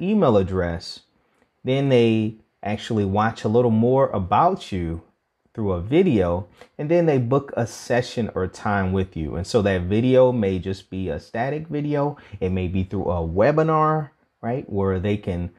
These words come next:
uh, interact through a, a chat interface with you or somebody from your team. And then they can book a time with you. Or if you have one of a, like, a, a, a lower ticket type of, uh, product on that side, it could be something like less than two thousand dollars,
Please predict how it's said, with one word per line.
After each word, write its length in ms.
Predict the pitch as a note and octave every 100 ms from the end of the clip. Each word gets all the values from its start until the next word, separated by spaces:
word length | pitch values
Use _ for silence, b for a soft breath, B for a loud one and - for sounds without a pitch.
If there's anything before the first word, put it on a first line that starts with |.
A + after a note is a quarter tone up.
| b b
uh, 120 | - -
interact 600 | G#2 G2 G2 A2+ B2 -
through 320 | G2+ F2+ D#2+ -
a, 300 | C2+ D2+ -
a 180 | B1+ C#2+
chat 380 | - - G#2+ -
interface 640 | C3 C3 C3 C3 C#3 C3+ -
with 200 | E2 F#2+
you 200 | A2+ A#2
or 80 |
somebody 400 | F2 A2+ G2+ F#2+
from 220 | F#2+ F#2+ F2
your 160 | D2+
team. 520 | - C#3+ D3+ D#3+ D#3+ - b b b b
And 160 | A2+
then 380 | C#3 D#3+ D3 C#3+
they 120 | A2
can 280 | G#2+ A2 F#2+
book 220 | F#2+ A2
a 80 | F#2+
time 340 | - A2 A#2 A#2+
with 200 | B2+ B2+
you. 380 | C#3+ E3+ E3+ - _ _ _ _ _ _ _
Or 300 | A2+ A#2+ B2+
if 240 | - A2+ B2
you 120 | A2
have 500 | A2 G#2+ G2 G2 - _
one 180 | G2 G#2
of 120 | F#2+
a, 240 | F#2 F2+
like, 240 | E2+ F#2 F2+
a, 180 | F2 - b b -
a, 240 | F#2 F2+
a 120 | - F2+
lower 420 | F2+ A2 A2 F2
ticket 680 | - E3 D#3+ F2+ - _ _
type 320 | F#2+ F2+ -
of, 400 | E2+ E2+ E2+ - -
uh, 120 | D#2+
product 580 | - - E3 - E2+ -
on 120 | F2+
that 180 | F2+ -
side, 380 | - E2 E2+ E2+
it 60 |
could 140 | F2 E2+
be 80 |
something 380 | E2 F2 F2 E2+
like 240 | E2 D#2+ E2+
less 240 | E2+ -
than 140 | D#2+
two 160 | D#2 G2
thousand 420 | F#2 F2 F2 D#2+
dollars, 520 | F#2 D3+ B2 G2 -